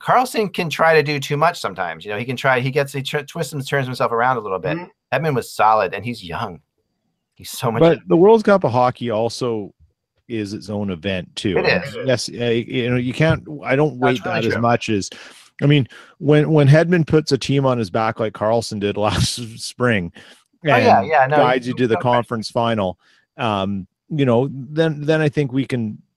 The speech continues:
Speaker 3: start
Speaker 1: Yeah, that's fair.
Speaker 3: saying, you know, the, the, they're, they're the same. But I mean, if you're gonna, if you're gonna make a top five, you're gonna argue about those two and where they stand in the top five of the D in the N H L.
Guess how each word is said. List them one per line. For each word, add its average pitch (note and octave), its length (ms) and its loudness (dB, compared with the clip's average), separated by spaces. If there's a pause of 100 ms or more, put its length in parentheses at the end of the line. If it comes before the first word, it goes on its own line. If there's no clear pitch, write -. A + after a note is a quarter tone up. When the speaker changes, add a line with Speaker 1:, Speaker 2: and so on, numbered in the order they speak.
Speaker 3:
start A#2 360 2 (120)
Speaker 1:
Yeah, - 60 -20 (160)
that's B2 260 -10
fair. - 120 -20
Speaker 3:
saying, B2 500 0
you C3 100 -2
know, A#2 160 2
the, A#2 340 -8
the, A2+ 380 -4
they're, G#2+ 360 0
they're G#2+ 260 -8
the G#2+ 80 -4
same. D#3 280 0 (300)
But C#3 160 6
I C#3 60 4
mean, C#3+ 160 2
if C#3 160 -2
you're D3 80 4
gonna, D#3+ 180 4 (220)
if B2+ 160 -6
you're C#3+ 100 0
gonna E3+ 160 0
make D3+ 160 0
a C3 60 -4
top C3 340 -2
five, A2+ 460 -4 (720)
you're C3+ 200 2
gonna D3+ 140 4
argue C#3 380 4
about A#2+ 240 2
those A#2 240 -2
two C3+ 240 0
and A2+ 100 0
where A#2 140 0
they G#2 120 -2
stand A2+ 380 -6
in G#2 80 -6
the G2 80 -8
top G2+ 260 -4
five G#2 280 -2
of F2+ 100 -10
the F2+ 60 -14
D G2+ 200 -4
in F2+ 120 -8
the F2+ 100 -8
N E2+ 140 -10
H D#2 180 -12
L. D#2 220 -10